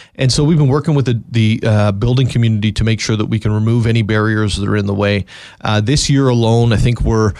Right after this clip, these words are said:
uh, last check late last week was about sixteen hundred units that have been, uh, started for construction. Uh, we're up somewhere around fifty percent year over year. Uh, we, when you look at the occupancies, uh,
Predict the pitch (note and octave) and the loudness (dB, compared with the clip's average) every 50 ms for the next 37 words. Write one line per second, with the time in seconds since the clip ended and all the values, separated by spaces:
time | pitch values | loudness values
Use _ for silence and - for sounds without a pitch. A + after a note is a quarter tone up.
0 | - - _ - - G#2+ G#2 G#2 G#2 G#2 G2 G#2 A2 A#2 B2 B2+ B2+ - - - | -10 -20 _ -8 -4 -2 0 0 0 0 0 0 0 0 2 0 0 0 0 0
1 | B2 A2+ A#2 - A#2+ - - A#2 A#2 B2 - - A#2 A2 A2 G#2+ - - - A2 | 0 0 0 -2 -4 -2 -2 0 0 0 -2 -2 -2 -2 0 -2 -2 -2 0 0
2 | A2+ A2 G#2 - - G2+ G#2 - - G2 - - - - - - - - C3 B2 | 0 0 -2 -2 -2 -2 -2 0 -2 -2 -4 -2 -2 -2 -2 -2 -2 -2 0 0
3 | B2 G#2+ A#2 A#2 A2 A2 G#2 G#2 A2 A2 A2 A2+ - - - - G#2 A2 F#2+ F2+ | 2 2 2 0 0 0 0 0 0 0 0 0 -2 -4 -4 -4 -2 -2 -2 -2
4 | A2+ A2 G#2+ G#2+ G#2 G2 - - - - _ _ - G#2 G2+ F#2+ G2 F2 D#2+ - | -2 0 0 0 -2 -4 -6 -10 -18 -20 _ _ -4 -2 0 0 0 0 0 -2
5 | - - A#2 A2 A#2 A#2 G#2+ - - A#2 G#2+ - - G#2+ - - - A#2+ B2 - | -2 0 0 0 0 0 -2 -2 -2 -2 -2 -2 -2 -2 -2 -2 0 0 -2 0
6 | - - C3+ B2+ B2 - - - - - - _ - - G#2+ G#2 G2+ G#2 G2+ - | -2 -2 -2 -2 -2 -4 -10 -20 -20 -20 -18 _ -4 -2 0 0 0 0 0 0
7 | A2+ A2+ A2+ A#2+ A#2+ A#2+ - - - - - - C3 A#2+ A#2 A#2+ A#2 A2+ A2 A2 | 0 0 0 0 -2 -2 -2 -4 -4 -2 -2 -2 0 0 2 2 2 2 2 2
8 | G#2 G#2+ G#2+ - - B2 A2 - - A2+ - - G#2 - - A2+ A2+ A2+ - - | 0 0 -2 -2 -2 -4 -4 -2 -4 -4 -2 -2 -2 0 0 0 0 -2 -2 0
9 | A#2 A2 A2+ A2+ A2+ G#2 G2 G#2+ G#2+ G#2+ A2 A#2 A#2 A#2 A#2 A2+ - - - - | 0 2 2 2 0 0 0 0 0 2 2 2 2 2 0 0 -2 -6 -12 -20
10 | - - - _ _ - G2+ G2+ G2+ G2+ G#2 G2+ G2+ G2 G2 - - - - A2 | -20 -20 -20 _ _ -4 -2 0 0 2 2 2 2 0 -2 -4 -8 -6 -4 0
11 | A2 A2 A2 A2 G#2+ - A2+ A2 A2 A2 A2 A#2+ A#2 - A#2 G#2 A2 A2 A2 A2+ | 0 2 2 2 0 0 0 0 2 2 2 0 0 0 -2 0 0 0 0 0
12 | A2+ A#2+ - - A2+ - A#2 A2+ - - - A#2 A#2 A#2 A#2 - - - - - | 0 -2 -2 -2 -2 0 0 0 0 0 0 0 2 2 0 0 -2 -4 -6 -8
13 | - - _ _ - G#2+ G#2+ G#2 | -14 -20 _ _ -6 -2 0 0